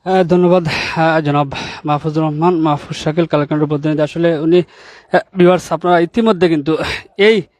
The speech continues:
এলাকার মানুষের, আহ, যে, আহ, গণমাধ্যম কর্মীদের চোখে যে মানুষের যে অবস্থা বা, আহ, মানুষের জন্য সহায়তা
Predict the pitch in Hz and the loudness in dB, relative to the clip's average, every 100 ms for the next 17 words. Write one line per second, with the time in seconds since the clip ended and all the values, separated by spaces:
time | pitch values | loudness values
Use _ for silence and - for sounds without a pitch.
0 | _ 175 190 196 180 143 143 147 180 165 | _ 0 0 2 0 -2 -6 -4 0 0
1 | - _ - _ - 160 156 147 151 170 | -2 _ -20 _ -4 0 0 -2 -2 -2
2 | 165 - _ _ - 147 143 139 143 156 | -2 -6 _ _ -2 2 2 0 -2 -4
3 | 143 151 175 208 185 170 185 196 208 196 | 0 0 2 2 0 0 0 0 2 0
4 | - 147 151 139 143 139 139 165 143 156 | -2 -4 -2 -2 -2 -4 -4 -4 -2 -2
5 | 156 147 165 - 170 151 - _ _ 147 | -2 -2 -2 0 0 0 -4 _ _ -4
6 | 139 139 143 143 139 147 175 143 135 135 | 0 2 2 2 -2 -4 -2 0 0 -2
7 | 151 185 - 151 139 135 165 147 135 - | -8 -16 -8 -4 -4 0 0 0 -4 0
8 | 160 156 - 151 175 175 147 156 | 2 2 0 0 2 2 2 0